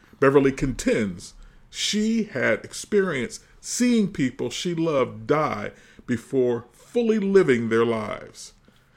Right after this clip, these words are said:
She did not want the experience of Jack, considering Picard constantly found his life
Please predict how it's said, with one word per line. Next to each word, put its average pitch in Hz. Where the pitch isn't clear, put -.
She 143
did 143
not 151
want 180
the 190
experience 147
of 113
Jack, 117
considering 151
Picard 147
constantly 208
found 151
his 175
life 110